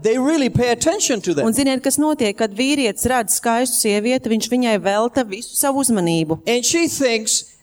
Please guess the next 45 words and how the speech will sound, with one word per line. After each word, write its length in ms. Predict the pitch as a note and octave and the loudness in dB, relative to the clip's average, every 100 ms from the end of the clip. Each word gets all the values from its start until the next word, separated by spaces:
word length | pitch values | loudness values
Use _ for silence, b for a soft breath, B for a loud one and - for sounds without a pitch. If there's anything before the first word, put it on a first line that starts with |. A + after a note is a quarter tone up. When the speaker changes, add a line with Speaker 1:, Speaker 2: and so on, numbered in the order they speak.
| - | -2
Speaker 1:
that 160 | A#3 A#3+ | 0 2
she's 280 | C#4 C4 A#3 | 0 0 2
really 320 | C4 B3+ A#3 | 2 2 2
something 420 | - A#3 A#3+ G#3 | 0 0 0 0
special. 560 | - F4 G4 - G#3+ B B | 0 0 0 -2 -4 B B
Speaker 2:
Un 160 | A#3 A#3 | -2 0
viņa 220 | D#4 D#4+ | 0 0
tajā 200 | C4 A3 G3 | 0 0 0
brīdī 300 | A3+ G#3 G3 | 0 0 0
domā, 300 | G#3 A3+ G#3 G3 | 0 0 0 0
ka 100 | G#3 | 0
viņa 300 | B3+ C4+ A3+ | 0 0 0
ir 40 | |
kaut 220 | A3+ G#3+ | 0 -2
kas 160 | A#3+ - | -2 0
īpašs. 720 | D4 D4 G#3 E3 - - - - _ | 0 0 -2 -2 -2 -2 -6 -12 _
Speaker 1:
When 340 | F#3 A3 G#3+ G3+ | -2 0 0 0
what 200 | G#3 G3+ | 0 0
he 200 | D#4 E4 | 0 0
sees 400 | - D#4 B3+ A3 | 2 0 2 0
is 420 | G#3 - - - | 0 -2 -4 -10
not 340 | F#3+ A#3 E4 - | -6 -2 -2 0
just 400 | D#4+ F#4+ - G3 | 0 0 0 0
that 220 | G#3 - D#3+ | -2 -4 -4
fact 300 | G#3 F#3+ F#3+ | -2 -2 -2
that 120 | F#3+ | -2
she's 240 | - F3 | 0 -2
special, 460 | - - D#3+ - G3 | -2 -2 -2 0 0
but 260 | E3+ F#3 F3+ | 0 -2 -2
the 100 | D#3+ | -2
fact 300 | G3 G3 - | -2 -2 -2
that 140 | E3 | -2
she's 260 | - E3 B2 | -2 -4 -2
beautiful. 520 | C3+ B3+ D#4 - - B B - | -2 0 -2 -4 -14 B B -4
Speaker 2:
Bet 200 | G#3+ G#3+ | -2 0
vīrietis 400 | C#4 D#4+ A#3+ - | 0 2 0 0
tajā 160 | A3+ G#3 | 0 0
brīdī 280 | A#3 A3 A3 | 0 0 0
redz 160 | A#3 | 0
ne 140 | A#3+ C#4+ | 0 0
tikai 300 | D4+ C#4 A#3 | 0 0 0
to, 140 | B3+ B3+ C4 - | 0 0 0 -2
ka 100 | G3+ | 0
viņa 240 | G3 | 2
ir 60 | F#3+ | 0